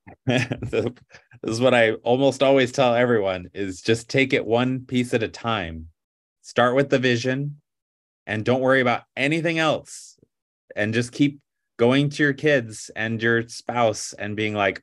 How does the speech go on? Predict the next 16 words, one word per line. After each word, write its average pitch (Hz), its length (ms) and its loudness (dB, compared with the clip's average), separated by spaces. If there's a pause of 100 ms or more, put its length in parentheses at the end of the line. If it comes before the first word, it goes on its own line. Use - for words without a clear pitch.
Oh, 151 240 0 (100)
guess 143 240 -2
what? 120 160 2
I 123 80 -2
learned 131 240 -2
another 131 300 -2
piece 110 320 -8
and 101 100 -6
I've 98 120 -4
been 104 120 -4
doing 113 240 -2
it - 100 -10
wrong 98 440 -6 (280)
and 92 100 -6
I'm 95 100 -2
sorry. 87 520 -2